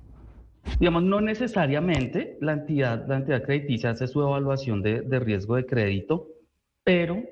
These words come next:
eh, y lo, y puede existir, como lo están planteando, que tenga un reporte negativo, porque pueden haber reportes positivos o reportes negativos, pero también lo que estamos haciendo es que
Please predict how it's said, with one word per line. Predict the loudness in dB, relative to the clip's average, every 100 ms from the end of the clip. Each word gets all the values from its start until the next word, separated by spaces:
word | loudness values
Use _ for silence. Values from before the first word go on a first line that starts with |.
| -12 0
eh, | 2 2 -2 -12 _
y | 0
lo, | 2 2 -2 -4
y | -4
puede | -4 -4 2 2
existir, | 2 -4 0 0 0
como | 0 0
lo | 0
están | -2 0
planteando, | 0 0 2 0 0
que | 0
tenga | 0 2
un | 2
reporte | 0 2 0 2 0 -2 -12 _ _
negativo, | 2 4 2 2 0
porque | 0 0
pueden | 0
haber | 2
reportes | 0 -2 0 0
positivos | 0 0 0 0 0
o |
reportes | 0 0 0 2
negativos, | 2 2 2 2 2 -2 -12 _ _ _ _ _ -20 _
pero | 2 2 2
también | 2 0
lo | 0
que |
estamos | 0 0 0
haciendo | 0 0 0
es | 0
que | -2